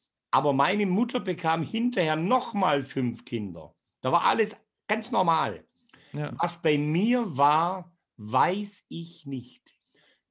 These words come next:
Speaker 1: Aber ich, ich, ich sag so, weißt du, weißt du, dass mein Leben so verlaufen ist,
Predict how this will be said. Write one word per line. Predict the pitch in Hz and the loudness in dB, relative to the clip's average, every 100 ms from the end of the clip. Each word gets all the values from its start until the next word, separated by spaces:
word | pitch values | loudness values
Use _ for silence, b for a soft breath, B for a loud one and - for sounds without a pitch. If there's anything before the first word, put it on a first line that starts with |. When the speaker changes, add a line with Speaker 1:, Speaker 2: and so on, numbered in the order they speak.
| - | -4
Speaker 1:
Aber | 160 170 - - | 0 0 -4 -6
ich, | 185 - - - _ | -8 -8 -16 -20 _
ich, | 175 165 - _ _ - | -12 -10 -14 _ _ -10
ich | 185 | -8
sag | - - | -8 -10
so, | - 233 208 | -8 -6 -2
weißt | 170 170 | -4 -4
du, | 220 202 - b b b b | -6 -8 -10 b b b b
weißt | - 165 185 | -8 -4 -4
du, | 226 | -4
dass | 175 185 127 | -2 -2 0
mein | 160 208 208 | -2 0 -2
Leben | 196 214 214 214 151 | -2 -4 -4 -4 -4
so | 147 214 | -4 -4
verlaufen | 202 185 156 175 196 185 | -2 2 2 2 0 -6
ist, | - 117 - | -8 -8 -10